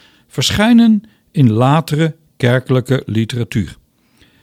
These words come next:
Zo schrijft bijvoorbeeld de brief aan Diognetus, en dat is geschreven aan het einde van de tweede eeuw, en daar wordt tekeer gegaan tegen christenen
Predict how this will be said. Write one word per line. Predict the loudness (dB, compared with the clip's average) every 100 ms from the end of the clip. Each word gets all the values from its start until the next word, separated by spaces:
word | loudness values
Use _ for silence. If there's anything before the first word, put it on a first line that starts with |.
| _
Zo | -2 -2
schrijft | 0 2 0 0
bijvoorbeeld | -4 0 0 0 -6 -10
de | -4
brief | 0 2 0
aan | 0 -2 -2
Diognetus, | -2 0 0 -2 -2 0 -2 -4 -12 _ _ _ _ _ _
en | -2
dat | 0 -2
is | -2
geschreven | -4 -4 0 2 0
aan |
het | -4
einde | -4 0 0
van | -2 -6
de | -6
tweede | -2 0 0 0
eeuw, | 2 2 0 -10 -20 _ _
en | -4 0
daar | 2 2 0 0
wordt | -2 -2
tekeer | -4 0 0 0
gegaan | -2 -2 0 0
tegen | 0 0 -2 -2
christenen | 0 2 2 2 2